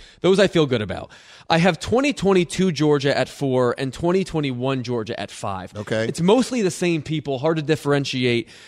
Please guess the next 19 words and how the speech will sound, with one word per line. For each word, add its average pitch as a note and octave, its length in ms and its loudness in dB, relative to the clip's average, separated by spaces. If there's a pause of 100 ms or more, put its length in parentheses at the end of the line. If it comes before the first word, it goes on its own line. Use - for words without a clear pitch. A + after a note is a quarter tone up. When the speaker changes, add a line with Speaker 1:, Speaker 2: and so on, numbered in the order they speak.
(100)
Speaker 1:
I C#3+ 120 2
have C#3 300 4
the D3+ 80 2
twenty G3 220 2
seventeen E3+ 200 2
Speaker 2:
But F3 40 4
the D#3+ 40 2
second G#3+ 340 2
one D#3 160 2
was C3+ 140 2
unbeaten, D3 420 0
and A2 120 -2
the G#2+ 60 -2
first C#3+ 260 -2
one A2 160 -4
wasn't, C#3 280 -2
Speaker 1:
Which F3 120 2
is, - 40 4
Speaker 2:
right? C#3+ 160 -2